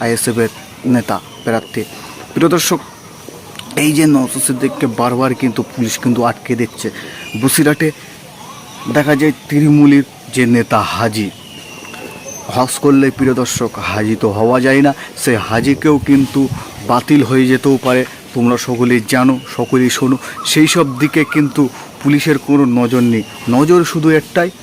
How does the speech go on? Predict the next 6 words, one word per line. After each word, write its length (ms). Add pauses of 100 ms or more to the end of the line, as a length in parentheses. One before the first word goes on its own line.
(140)
নওশাদ, 540 (100)
নওশাদ, 540
নওশাদ 520
সিদ্দিকী। 520 (300)
প্রিয় 200
দর্শক, 360